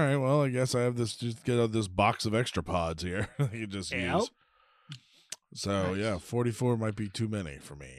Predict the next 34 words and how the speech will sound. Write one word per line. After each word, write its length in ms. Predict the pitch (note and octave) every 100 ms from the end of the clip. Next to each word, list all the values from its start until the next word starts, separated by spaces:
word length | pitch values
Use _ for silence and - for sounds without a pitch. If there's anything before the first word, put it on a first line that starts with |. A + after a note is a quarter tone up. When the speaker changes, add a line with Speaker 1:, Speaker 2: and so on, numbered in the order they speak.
| B1+
Speaker 1:
I 140 | D#2+
might 240 | F2 E2+ F#2
have 80 | F#2
to 20 | F2+
Speaker 2:
That's 60 |
Speaker 1:
dial 220 | F2+ G2 G2
Speaker 2:
okay. 80 |
Speaker 1:
back 240 | E3 F#2+ F#2
to 100 | G2+
thirty 320 | - F#2+ F2+
something 380 | D#2 D2+ D2 C#2 C#2+
and, 160 | D2
and 180 | D2+ E2
see 140 | - F#2
where 140 | F2+
we 100 | E2+
go 140 | E2+
from 160 | E2 D#2+
there. 380 | D#2+ C#2+ C2 - _
Speaker 2:
There 80 | D#3
you 160 | E3+ A#2+
go. 280 | A#2 C#3+ D3 -
Well, 80 | A#3+
maybe 160 | D#4
you 60 | E4
can 100 | D4
always 180 | C#4 G#3
just, 220 | G3 -
like, 200 | F3 D3+
put 180 | - G3
'em 120 | G#3
in 100 | F3+
a 60 | D3+
cabinet 520 | - - A3 E3 D#3